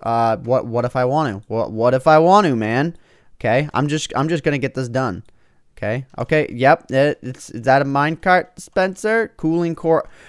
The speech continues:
Oh, I ha-, I can only enter when I activate the cooling core. Hey, there's a gold, there's a gold nugget right here. Wow, I've almost gotten them all, which means we must be getting close to done this course. Uh, okay, that probably means I need to head up here now.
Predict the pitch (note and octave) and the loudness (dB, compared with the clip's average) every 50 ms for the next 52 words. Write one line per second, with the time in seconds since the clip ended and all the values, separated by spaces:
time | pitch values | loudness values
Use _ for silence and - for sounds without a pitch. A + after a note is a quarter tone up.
0 | - - - D3 D#3 D3+ D3+ D3 D3+ D#3+ - D3 D3 - E3+ E3 E3 E3 E3 E3 | -16 0 2 4 6 6 6 6 6 4 4 4 2 2 2 2 2 2 2 0
1 | D3+ C#3+ D3 C#3+ D#3+ D3 C#3 C#3 C3+ C3 C3 A#2+ - B2 B2+ - C3+ A#2+ B2+ G2+ | 0 0 0 0 0 0 0 0 0 0 0 0 0 -2 -2 -4 -4 -4 -4 -4
2 | - B2+ - - B2+ B2 A#2 A2+ G#2+ G2 - G#2+ G#2 G2+ G#2 B2 C3+ D3 F3+ G#3 | -6 -10 -8 -6 -6 -4 -4 -6 -8 -8 -6 -4 -4 -4 -4 -4 -2 2 4 4
3 | G3+ F3+ D3+ C3+ B2+ B2+ G#2 B2 B2 A#2 - - - - G#2+ A2+ A#2 A2 - A2+ | 4 4 2 0 -2 -2 0 0 0 0 -2 -8 -14 -14 -12 -12 -12 -10 -8 -10
4 | A2 G#2 G2+ G2 G2+ G2+ D#2+ F#2 G2 A#2 A#2+ G2 F2+ - - C#3+ F3 F3 D3 D3+ | -10 -8 -10 -10 -8 -8 -8 -6 -8 -8 -8 -8 -8 -4 2 4 6 6 8 6
5 | F#3 A#3 A#3 G#3 E3 - F3+ C#3+ A2+ B2 B2 C#3+ C#3+ A2+ G#2+ A#2+ B2+ - E3 F#3+ | 6 4 0 0 0 2 2 2 2 0 0 2 2 2 2 0 -2 -2 -2 -2
6 | G#3 G3 D#3+ E3 D#3 D3+ D#3+ D#3 - - C#3+ A#2+ D3 B2+ B2+ A#2 - - C3+ B2+ | -2 0 0 0 0 0 0 -2 -2 -4 -4 -2 -2 -2 -4 -4 -4 -4 -4 -4
7 | - A#2+ G#2+ A#2+ A2+ G#2+ G2 F#2+ - - B2+ A2+ G2 G2+ - - - _ _ _ | -4 -8 -8 -8 -8 -8 -8 -10 -10 -8 -6 -6 -6 -8 -12 -18 -20 _ _ _
8 | _ _ _ _ _ A2 - - - A2 G#2+ G#2+ G#2 F#2+ E2 C3 - B2 G#2 G#2 | _ _ _ _ _ -20 -18 -10 -8 -6 -4 -4 -4 -2 -4 -4 -4 -4 -2 -2
9 | C3 D3 - F#3 F3 E3 D3+ C#3+ C#3 C3 A#2 C3 A#2+ A#2+ A2 - A#2 B2 A#2 G#2 | -2 0 2 4 4 4 4 2 -2 -2 -4 -4 -4 -4 -4 -6 -6 -6 -6 -6
10 | F#2+ - - - - - C#3+ C3+ B2+ A2 F#2+ F#2+ F2+ E2+ G#2+ C#3 F3+ A3+ A#3+ A#3 | -6 -8 -12 -16 -14 -12 -8 -6 -6 -6 -6 -8 -8 -6 -6 -4 -4 -4 -4 -6